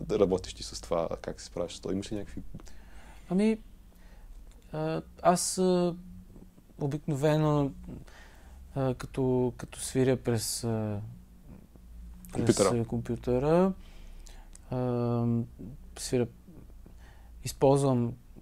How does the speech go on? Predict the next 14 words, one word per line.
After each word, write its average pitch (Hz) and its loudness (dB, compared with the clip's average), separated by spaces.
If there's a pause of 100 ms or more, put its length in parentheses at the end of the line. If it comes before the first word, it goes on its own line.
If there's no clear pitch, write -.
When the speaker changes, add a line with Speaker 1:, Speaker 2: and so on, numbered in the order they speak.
Speaker 2:
честно 123 0
казано, 120 4 (720)
м, 113 -6 (640)
Speaker 1:
Директния 113 8
Speaker 2:
да, 101 4
Speaker 1:
монитор. 98 0 (840)
Speaker 2:
да, 131 2
все 175 2
едно 175 8 (380)
като 151 -6
стендалон 147 6
изпъл-, 123 0
използвам, 117 0 (100)
а, 107 -4